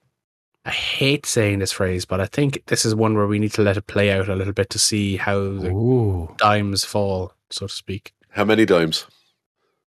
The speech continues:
Speaker 1: Uh, a couple.
Speaker 3: Okay.
Speaker 2: <laughs> Shout out to Two Dimes. Uh, Sami Zayn on Austin. Is that out yet?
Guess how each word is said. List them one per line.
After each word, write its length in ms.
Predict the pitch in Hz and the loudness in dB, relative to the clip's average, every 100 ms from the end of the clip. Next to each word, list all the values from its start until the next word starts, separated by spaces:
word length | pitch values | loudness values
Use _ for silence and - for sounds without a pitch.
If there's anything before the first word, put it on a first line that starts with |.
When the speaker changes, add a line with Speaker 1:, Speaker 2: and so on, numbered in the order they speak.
| - | -10
Speaker 1:
Uh, 200 | 139 - | -8 -6
a 60 | 110 | -4
couple. 360 | - 104 104 - _ _ _ _ _ - | -2 -2 -2 -6 _ _ _ _ _ -6
Speaker 3:
Okay. 340 | 87 78 - 139 - - | -4 -4 -4 -2 -4 -2
Speaker 2:
<laughs> 1080 | 330 - - - 156 - - - - 147 - | -2 -2 -6 -6 -6 -8 -10 -10 -12 -14 -8
Shout 260 | - 98 110 | -2 2 4
out 120 | 101 | 2
to 60 | - | -2
Two 280 | - 92 80 | -6 -4 -4
Dimes. 460 | 80 62 76 - - - - - - - | -4 -6 -6 -8 -10 -18 -16 -16 -18 -2
Uh, 480 | 104 104 101 101 101 | 2 4 6 4 0
Sami 280 | - 160 156 | 2 6 6
Zayn 260 | 143 151 135 | 8 6 6
on 100 | 120 | 4
Austin. 300 | 139 - 92 | 2 2 2
Is 80 | |
that 160 | 85 151 | 2 2
out 260 | 131 190 - | 4 2 -2
yet? 200 | 78 | -6